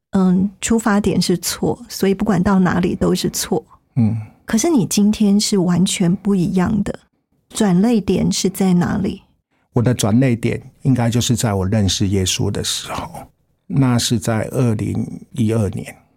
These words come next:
Speaker 1: 嗯。
Speaker 2: 那一年很特别的事情发生，就是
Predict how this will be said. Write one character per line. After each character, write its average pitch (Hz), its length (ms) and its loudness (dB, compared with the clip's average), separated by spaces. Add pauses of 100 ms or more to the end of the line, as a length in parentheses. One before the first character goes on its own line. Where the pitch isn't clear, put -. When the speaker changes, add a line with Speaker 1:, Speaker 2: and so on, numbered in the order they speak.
(120)
Speaker 1:
嗯。 220 680 2 (360)
Speaker 2:
那 165 160 4
一 170 80 4
年 120 440 2 (480)
很 104 400 -2 (200)
特 135 200 2
别 107 280 -6
的 - 440 -10
事 - 300 -2
情 101 460 -4 (480)
发 113 280 0
生， 110 520 -4
就 - 100 -6
是 117 360 -2